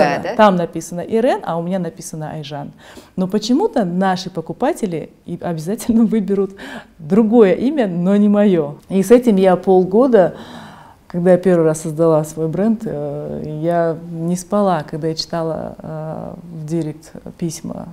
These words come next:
Speaker 2: Начали меня сравнивать.
Speaker 1: С
Speaker 2: Начали.
Speaker 1: Ирен?
Speaker 2: Да, обязательно.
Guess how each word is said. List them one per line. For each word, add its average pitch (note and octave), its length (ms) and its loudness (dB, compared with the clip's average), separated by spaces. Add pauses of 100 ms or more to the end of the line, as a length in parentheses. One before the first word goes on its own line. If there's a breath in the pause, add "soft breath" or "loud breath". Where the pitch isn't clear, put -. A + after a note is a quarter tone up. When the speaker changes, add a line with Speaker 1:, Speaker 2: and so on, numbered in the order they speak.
Speaker 2:
Начали E3+ 360 -6
меня E3 220 -4
сравнивать. D3+ 840 -8 (200)
Speaker 1:
С - 180 -10
Speaker 2:
Начали. E3+ 280 0
Speaker 1:
Ирен? F3 120 -6 (100)
Speaker 2:
Да, F3+ 340 0
обязательно. F3 600 -6